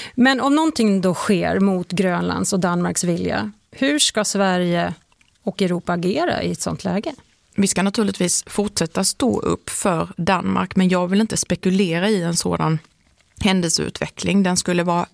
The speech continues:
Speaker 2: högst oönskad, och vi ska göra vad vi kan för att vi inte ska hamna där.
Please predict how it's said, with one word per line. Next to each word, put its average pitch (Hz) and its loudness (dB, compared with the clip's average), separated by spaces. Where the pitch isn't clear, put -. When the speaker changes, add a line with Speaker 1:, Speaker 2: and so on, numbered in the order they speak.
Speaker 2:
högst - -4
oönskad, 170 2
och 185 0
vi 180 4
ska - 0
göra 175 2
vad 165 0
vi 170 -2
kan 165 0
för - -2
att 160 -4
vi 147 -4
inte 233 2
ska - -4
hamna 175 -2
där. 170 -2